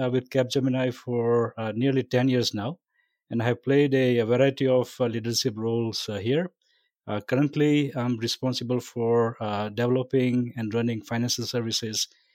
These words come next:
insights and data portfolio, uh, function.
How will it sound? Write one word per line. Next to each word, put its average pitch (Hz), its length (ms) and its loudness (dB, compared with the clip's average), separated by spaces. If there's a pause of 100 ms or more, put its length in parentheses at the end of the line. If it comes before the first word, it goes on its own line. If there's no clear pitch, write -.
(160)
insights 120 520 0
and 117 120 -2
data 113 520 0
portfolio, 117 840 0
uh, 98 300 -8
function. 147 480 -4